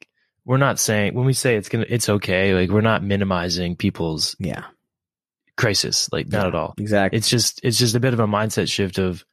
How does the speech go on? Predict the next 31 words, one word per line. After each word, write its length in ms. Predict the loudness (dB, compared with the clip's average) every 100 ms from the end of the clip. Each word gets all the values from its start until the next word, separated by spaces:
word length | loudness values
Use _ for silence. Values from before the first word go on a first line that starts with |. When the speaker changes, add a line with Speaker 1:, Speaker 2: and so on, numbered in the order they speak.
| _ _ _ _ _ _ _
Speaker 1:
this 200 | -2 0
is 60 | 0
the 80 | 0
human 260 | 2 2
condition 460 | 2 2 2 2 2
and 120 | 2
this 200 | 0 2
is 420 | 2 2 2 0
Speaker 2:
Mm. 480 | 2 2 2 0 0
Speaker 1:
part 240 | 0 2
of 100 | 2
the 120 | 0 2
deal, 300 | 2 4 2
unfortunately. 760 | 0 0 0 -4 -2 -4 -4 _ _ _ _ _
Or 340 | 0 4 2 0 -2
fortunately, 540 | -2 0 0 2 4
if 120 | 2
you 80 | 0
can 300 | -2 -4 -6 -12 _
flip 240 | -4 -2 0
your 80 | 0
mindset 320 | 0 0 -4
on 160 | -4 -6
it. 120 | -8 _ _ _ _ _ _ _ _
But 100 | 0
yeah, 240 | 2 0 -6 -6
I, 100 | -4
I 180 | 0 0
agree, 220 | 2 2
man. 240 | 2 0
People, 640 | 0 0 4 4 4 0